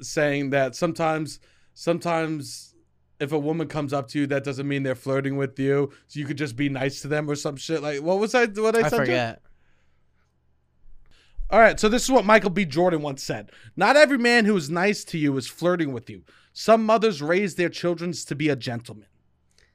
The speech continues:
Speaker 2: Also, d-, is that, did he actually <laughs> say that? Or sometimes I will
Speaker 1: Michael B. Jordan, it's on the Insta post.
Speaker 2: I mean, this is what I will say.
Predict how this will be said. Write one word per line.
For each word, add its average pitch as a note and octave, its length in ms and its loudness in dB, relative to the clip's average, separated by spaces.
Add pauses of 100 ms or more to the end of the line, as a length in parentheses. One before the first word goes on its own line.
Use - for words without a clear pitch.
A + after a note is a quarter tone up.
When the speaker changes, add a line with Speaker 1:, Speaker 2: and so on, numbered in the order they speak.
(140)
Speaker 2:
Also, G#3+ 440 4
d-, - 180 -12 (480)
is F3+ 100 0
that, F3+ 280 4
did G#3+ 100 4
he A3 80 6
actually G3 260 2
<laughs> - 140 -4
say E3 100 2
that? F3 240 -6
Or D#3+ 100 -2
sometimes A#3+ 520 0
I F3 160 0
will G#3 240 4
Speaker 1:
Michael A#3 260 8
B. G#3 140 4
Jordan, G3+ 260 6
it's G#3 140 6
on A#3 140 8
the G#3+ 40 2
Insta A#3 260 2
post. G3 480 4
Speaker 2:
I F3+ 140 0
mean, F#3+ 200 0
this G#3 140 6
is G3+ 140 0
what G3 80 6
I F3 60 8
will D3+ 120 -2
say. D3+ 440 2